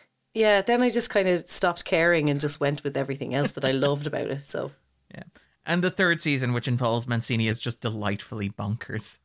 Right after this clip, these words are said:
Speaker 2: Um,
Speaker 1: Oh, the third season is the best one. Like, that's, like, a season of two halves for me,
Speaker 2: Yes.
Speaker 1: where, like, the first season is just, like,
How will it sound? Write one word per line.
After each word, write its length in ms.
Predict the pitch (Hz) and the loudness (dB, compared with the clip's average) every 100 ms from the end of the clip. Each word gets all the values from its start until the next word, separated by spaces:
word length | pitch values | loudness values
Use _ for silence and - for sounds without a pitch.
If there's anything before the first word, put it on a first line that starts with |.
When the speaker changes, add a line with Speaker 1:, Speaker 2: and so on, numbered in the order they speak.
| - | -6
Speaker 2:
Um, 300 | 123 120 120 | 0 2 4
Speaker 1:
Oh, 240 | 233 220 | 4 4
the 80 | 190 | 2
third 280 | 175 254 320 | 2 2 4
season 320 | 370 311 226 | 4 4 4
is 160 | 170 156 | 4 2
the 80 | 147 | 2
best 500 | 147 175 - - 170 | 4 4 4 2 2
one. 300 | 143 135 131 | 0 0 0
Like, 180 | 151 151 | -2 0
that's, 540 | 202 262 - - - _ _ _ _ _ _ - | -2 0 2 2 -2 _ _ _ _ _ _ -4
like, 400 | 185 165 160 - 180 | 2 2 0 -4 2
a 60 | |
season 400 | 190 214 208 214 | 4 4 4 4
of 100 | 175 | 2
two 200 | - 202 165 | 4 4 6
halves 400 | 170 175 185 - | 4 4 2 2
for 80 | |
me, 100 | 156 | 4
Speaker 2:
Yes. 140 | 139 143 | 4 2
Speaker 1:
where, 140 | 156 | 2
like, 180 | 151 151 | 2 0
the 60 | 147 | -2
first 280 | - 170 - | 2 2 4
season 260 | 190 175 | 4 4
is 160 | 165 - | 4 4
just, 160 | 165 | 2
like, 240 | 165 151 | 4 2